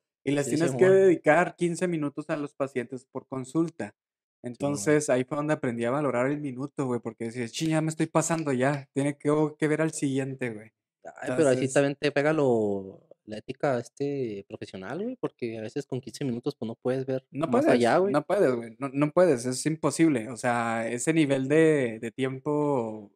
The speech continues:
Speaker 1: es
Speaker 2: Sí, pues,
Speaker 1: prácticamente
Speaker 2: una
Speaker 1: más bien
Speaker 2: consulta
Speaker 1: como asesoría.
Speaker 2: Sí, una consulta es muy personal el pedo, güey.
Speaker 1: Una consulta necesitas de perdido unos treinta minutos, porque, pues,
Speaker 2: Sí.
Speaker 1: es preguntar y revisar.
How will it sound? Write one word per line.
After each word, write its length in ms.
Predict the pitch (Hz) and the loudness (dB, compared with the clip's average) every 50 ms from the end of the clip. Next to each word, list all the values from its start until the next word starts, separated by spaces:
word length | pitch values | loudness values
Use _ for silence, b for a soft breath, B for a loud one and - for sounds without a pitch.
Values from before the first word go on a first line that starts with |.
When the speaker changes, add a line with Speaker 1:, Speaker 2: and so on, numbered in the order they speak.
| _ _ | _ _
Speaker 1:
es 200 | - 120 120 127 | -10 -8 -8 -8
Speaker 2:
Sí, 400 | 123 120 - - - - - _ | -8 -10 -16 -20 -20 -20 -20 _
pues, 40 | _ _ _ _ _ _ _ _ _ _ _ | _ _ _ _ _ _ _ _ _ _ _
Speaker 1:
prácticamente 520 | 139 135 - 151 139 147 139 156 160 170 | -4 0 0 0 0 2 2 2 2 6
Speaker 2:
una 100 | 156 160 | 8 8
Speaker 1:
más 80 | 156 151 | 8 8
bien 140 | 160 160 | 8 6
Speaker 2:
consulta 200 | 156 160 - 170 | 8 6 6 6
Speaker 1:
como 260 | 165 160 147 131 120 117 | 6 4 6 6 6 2
asesoría. 760 | 120 - - 127 - - 131 127 123 143 165 156 135 135 - _ _ _ _ _ _ | 2 0 -4 -8 -8 -10 -10 -6 -4 0 0 0 0 -2 -6 _ _ _ _ _ _
Speaker 2:
Sí, 140 | 165 190 240 | -4 -2 -2
una 120 | 226 208 190 | -2 -4 -2
consulta 320 | - 135 131 143 - - | -4 -2 -4 -4 -4 -6
es 120 | 147 - - | -8 -4 -2
muy 160 | 147 147 147 | -2 -2 0
personal 420 | - 165 - - 135 113 117 131 151 | 0 -2 -2 -2 -6 -4 -4 -6 -6
el 80 | 147 | -6
pedo, 200 | - - 151 196 185 | -6 -8 -8 -8 -8
güey. 100 | 135 - _ _ | -10 -12 _ _
Speaker 1:
Una 180 | 135 151 175 170 | -4 -4 -2 -2
consulta 420 | 175 151 - 156 147 139 - 170 | -2 -2 -2 -4 -4 -4 -4 -6
necesitas 500 | 165 147 139 123 123 135 135 - 156 147 | -6 -6 -10 -10 -10 -10 -8 -8 -8 -6
de 100 | 147 147 | -6 -8
perdido 320 | 147 _ 127 120 123 139 143 | -4 _ -6 -4 -4 -6 -6
unos 180 | 151 156 - | -6 -8 -10
treinta 240 | _ 156 151 151 165 | _ -10 -8 -6 -6
minutos, 460 | 156 143 131 120 - 98 - - _ _ _ _ _ | -6 -6 -6 -8 -8 -12 -14 -18 _ _ _ _ _
porque, 240 | _ 135 127 - - 107 | _ -6 -4 -4 -4 -2
pues, 160 | 135 127 110 | -2 -2 0
Speaker 2:
Sí. 80 | - | 2
Speaker 1:
es 420 | 135 139 135 131 123 - - - _ _ _ _ _ _ | 2 4 4 2 0 -4 -14 -20 _ _ _ _ _ _
preguntar 560 | - 110 110 110 113 113 - 165 175 190 220 - - | -8 -8 -8 -8 -10 -4 -2 0 0 0 -2 -4 -8
y 80 | 131 | -10
revisar. 440 | - 107 104 110 104 - 117 - - | -8 -8 -10 -10 -6 -6 -6 -6 -6